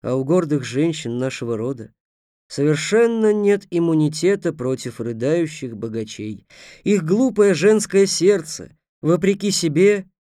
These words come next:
все ревущее жалеет. «Да пошло оно все в жопу! Выйду замуж по расчету!» решила про себя Ирина.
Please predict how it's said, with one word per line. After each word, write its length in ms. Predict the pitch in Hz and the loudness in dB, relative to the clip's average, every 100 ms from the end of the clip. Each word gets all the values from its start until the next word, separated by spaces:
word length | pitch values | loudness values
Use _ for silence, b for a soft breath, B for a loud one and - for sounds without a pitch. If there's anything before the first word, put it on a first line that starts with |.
| _ _ | _ _
все 300 | - - 196 | -6 2 2
ревущее 960 | 180 160 143 190 - - 151 143 135 - _ | 2 0 -2 -2 -4 -10 -8 -8 -10 -18 _
жалеет. 760 | - 113 113 113 113 110 _ _ _ _ _ _ _ _ _ | -14 -10 -10 -10 -12 -16 _ _ _ _ _ _ _ _ _
«Да 160 | 131 156 | -4 -2
пошло 480 | 156 226 - 294 330 | -2 -4 -2 0 4
оно 200 | 311 330 | 4 2
все 220 | - 320 | 2 0
в 80 | 262 | 2
жопу! 500 | 262 330 - 117 - b b | 6 6 4 -8 -12 b b
Выйду 380 | 135 269 330 311 | 2 6 6 4
замуж 380 | 202 302 294 - | 6 6 4 4
по 100 | 311 | 2
расчету!» 680 | 320 - - 302 156 123 - b b | 4 2 2 4 2 -4 -12 b b
решила 420 | 151 165 214 233 | 0 2 4 4
про 120 | 214 185 | 4 2
себя 320 | 156 165 180 | 2 2 4
Ирина. 400 | 175 131 107 | 2 -2 -6